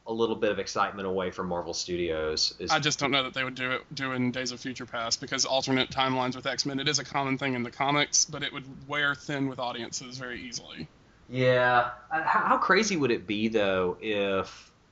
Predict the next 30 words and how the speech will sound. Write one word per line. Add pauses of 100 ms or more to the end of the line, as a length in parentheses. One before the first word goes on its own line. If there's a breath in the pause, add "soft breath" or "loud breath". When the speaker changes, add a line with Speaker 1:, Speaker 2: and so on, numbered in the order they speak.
(420)
Speaker 1:
think
about
this,
and
this
is
the
thing
that,
that
Marvel, (1200 soft breath)
Mar-,
Marvel
has,
uh,
in
its
background
is
that
every
future
is,
like,
this
horrible
dystopia. (200 loud breath)
It's
never
a,